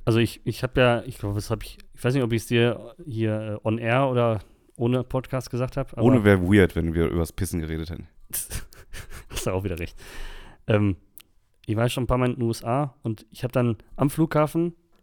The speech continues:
Speaker 1: in Deutschland das letzte Mal Pipi gemacht
Speaker 2: Ja.
Speaker 1: und im Flughafen in den U S A wieder Pipi gemacht, ja. Und
Speaker 2: Ja.
Speaker 1: das sind dann halt auch mal acht Stunden
Speaker 2: Ja, ja,
Speaker 1: oder
Speaker 2: genau.
Speaker 1: so, ja. Und, und das ist dann auch kein Problem.
Speaker 2: Ja,
Speaker 1: Und ich
Speaker 2: richtig.
Speaker 1: nehme ja auch weiter Getränke zu mir.
Speaker 2: Aber bei mir auch, genau. Ich,
Speaker 1: Ne?
Speaker 2: me-,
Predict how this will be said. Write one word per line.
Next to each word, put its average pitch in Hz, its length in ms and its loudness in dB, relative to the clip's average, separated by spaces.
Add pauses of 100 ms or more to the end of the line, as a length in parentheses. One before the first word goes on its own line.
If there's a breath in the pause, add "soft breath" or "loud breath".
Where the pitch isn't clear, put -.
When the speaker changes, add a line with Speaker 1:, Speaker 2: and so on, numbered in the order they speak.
(140)
Speaker 1:
in 135 260 2
Deutschland 160 420 2
das - 60 -10
letzte 143 220 -2
Mal 123 60 0
Pipi 156 240 -2
gemacht 175 380 -2
Speaker 2:
Ja. 104 180 -12 (120)
Speaker 1:
und 135 180 0
im 165 160 4
Flughafen 160 480 2
in 147 80 0
den 139 80 4
U 143 40 2
S 139 100 -6
A 156 300 -4 (100)
wieder 143 200 2
Pipi 107 220 -2
gemacht, 95 340 -2
ja. 110 160 -2
Und 113 60 -2
Speaker 2:
Ja. 107 60 -4
Speaker 1:
das 107 100 2
sind 139 140 0
dann 131 120 0
halt 131 120 -2
auch - 100 -4
mal 143 160 -2
acht 120 220 -4
Stunden 151 420 -2 (240 soft breath)
Speaker 2:
Ja, 127 100 -4
ja, 160 120 2
Speaker 1:
oder 160 80 0
Speaker 2:
genau. 139 140 6
Speaker 1:
so, 147 260 4
ja. 123 160 2
Und, - 280 -8
und 107 140 -4
das 110 120 -4
ist 117 180 -6
dann 127 160 -2
auch 123 160 -8
kein 135 140 -2
Problem. 127 440 0
Speaker 2:
Ja, 123 120 6
Speaker 1:
Und 147 60 4
ich 107 40 0
Speaker 2:
richtig. 107 80 4
Speaker 1:
nehme 143 100 6
ja 135 60 6
auch 110 80 4
weiter 135 200 4
Getränke 147 360 -2
zu - 160 -6
mir. 95 180 -2 (160)
Speaker 2:
Aber 123 260 4
bei 127 220 2
mir 185 220 -2
auch, - 160 -4
genau. 156 240 -2
Ich, 110 140 -6
Speaker 1:
Ne? 135 160 -2
Speaker 2:
me-, 110 140 -6